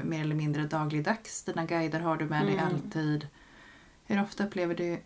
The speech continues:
Speaker 1: utomjordisk aktivitet?
Speaker 2: Inte alls lika ofta. Men det händer. Och just nu så bor jag i, på ett ställe där jag känner att det är väldigt mycket s-, den typen av aktivitet eller energi, ska
Speaker 1: Mm.
Speaker 2: jag säga.
Speaker 1: Mm.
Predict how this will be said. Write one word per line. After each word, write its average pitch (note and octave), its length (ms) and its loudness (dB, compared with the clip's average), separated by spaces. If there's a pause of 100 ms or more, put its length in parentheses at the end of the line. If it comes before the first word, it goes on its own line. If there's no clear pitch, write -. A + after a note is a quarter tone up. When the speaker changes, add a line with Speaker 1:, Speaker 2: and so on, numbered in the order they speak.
(100)
Speaker 1:
utomjordisk - 680 -6
aktivitet? - 720 -12
Speaker 2:
Inte A3 260 4
alls D#3 300 6
lika D3+ 240 2
ofta. D3+ 340 -2 (400)
Men G#3+ 180 6
det A3+ 80 8
händer. G#3 560 6 (280)
Och G#3 120 8
just A3 240 2
nu F#3+ 180 2
så - 120 -4
bor F#3+ 220 6
jag E3 300 8
i, E3+ 540 2 (600)
på - 80 -4
ett F3+ 60 0
ställe F3+ 300 6
där - 80 2
jag E3 120 4
känner D#3 320 4
att D#3 140 0
det E3+ 80 4
är D#3+ 40 6
väldigt D3+ 360 2
mycket F3 540 -4
s-, - 360 -4
den D#3 280 4
typen C3+ 300 0
av D#3 80 4
aktivitet G#3 640 2
eller E3 160 4
energi, E3+ 640 4
ska G3 100 -4
Speaker 1:
Mm. G3 100 4
Speaker 2:
jag - 100 6
säga. - 260 2
Speaker 1:
Mm. G3+ 180 2